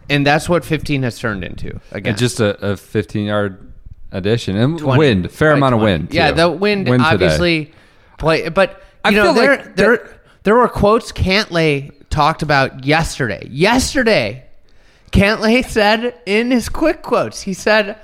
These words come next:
Speaker 1: "I'm not going for it, ever."
Speaker 2: Oh,
Speaker 1: Uh,
Speaker 2: really?
Speaker 1: "I'm not going for it, ever." And today he went for it.
Speaker 2: Really?
Speaker 1: This is the thing that you don't wanna lay up. You just
Speaker 2: Yeah.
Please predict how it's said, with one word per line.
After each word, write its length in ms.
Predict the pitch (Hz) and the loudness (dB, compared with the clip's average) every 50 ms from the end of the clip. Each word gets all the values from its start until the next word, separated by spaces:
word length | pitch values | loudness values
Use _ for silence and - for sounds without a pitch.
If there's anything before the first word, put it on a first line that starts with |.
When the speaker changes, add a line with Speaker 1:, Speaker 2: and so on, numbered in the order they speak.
| - - - _ _ _ _ - | -20 -20 -20 _ _ _ _ -4
Speaker 1:
"I'm 240 | 226 247 254 247 247 | 0 2 2 2 4
not 380 | 262 277 285 302 302 269 - 262 | 4 4 4 2 2 0 -2 0
going 400 | 262 247 269 294 320 311 320 330 | 2 4 4 4 4 2 -2 -4
for 320 | - - 165 147 120 107 | -6 -4 -2 -2 -2 -2
it, 80 | - - | -2 -2
ever." 520 | - 208 254 285 254 202 160 98 87 - - - - _ - - | 0 2 2 2 2 0 -2 -4 -4 -8 -14 -20 -20 _ -2 2
Speaker 2:
Oh, 140 | 113 120 139 | 2 4 4
Speaker 1:
Uh, 60 | - | 4
Speaker 2:
really? 400 | 110 107 107 120 160 202 208 160 | 4 4 4 6 6 4 4 4
Speaker 1:
"I'm 140 | 185 196 202 | 4 4 4
not 260 | 202 226 254 262 254 | 6 4 4 2 2
going 240 | 269 262 262 269 262 220 | 4 4 4 4 2 0
for 240 | - 240 233 226 | 0 2 4 4
it, 60 | 208 208 | 4 4
ever." 420 | 202 190 165 202 214 - - - _ _ - | 4 2 2 0 -2 -4 -4 -8 _ _ -6
And 100 | 175 185 | -6 -4
today 360 | - - 165 175 175 190 180 | -4 -4 -2 0 2 2 2
he 60 | 170 165 | 2 2
went 200 | 156 139 120 - | 2 0 -2 -4
for 240 | - - 117 101 69 | -6 -4 -4 -4 -4
it. 120 | - - - | -6 -10 -10
Speaker 2:
Really? 640 | 98 117 151 208 294 320 311 254 143 104 82 71 - - - - - | -6 -2 -2 -2 -2 -2 -2 -4 -4 -4 -6 -8 -14 -18 -18 -14 -12
Speaker 1:
This 320 | - 170 160 240 277 294 | -6 -2 0 2 4 4
is 200 | 311 302 262 254 262 | 4 4 2 0 -2
the 100 | 277 311 | -2 -2
thing 460 | - - - 262 285 285 254 226 208 | -2 -2 0 0 0 0 -2 -4 -2
that 220 | 185 180 180 - - | -2 -2 -2 -2 -6
you 260 | 208 220 226 247 262 | -8 -2 0 2 2
don't 280 | 233 302 320 359 349 320 | 4 4 4 4 4 4
wanna 260 | 320 330 339 339 320 | 4 4 4 4 4
lay 260 | 302 311 339 349 349 | 4 4 4 4 4
up. 300 | 359 359 320 - - - - | 4 2 2 0 -2 -8 -8
You 100 | 247 277 | -4 0
just 120 | 101 107 | 2 4
Speaker 2:
Yeah. 140 | 113 117 117 | 6 6 6